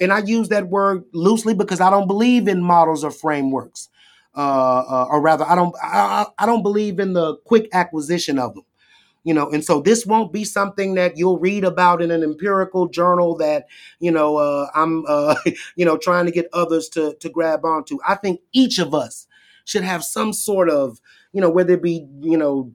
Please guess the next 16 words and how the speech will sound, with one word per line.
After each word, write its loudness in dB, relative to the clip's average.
teach, 0
speak, -6
create, -2
or 2
if 2
we, 0
you -2
know, 2
something 0
that 0
draws 2
you -4
closer -4
to -8
the -6
essence -4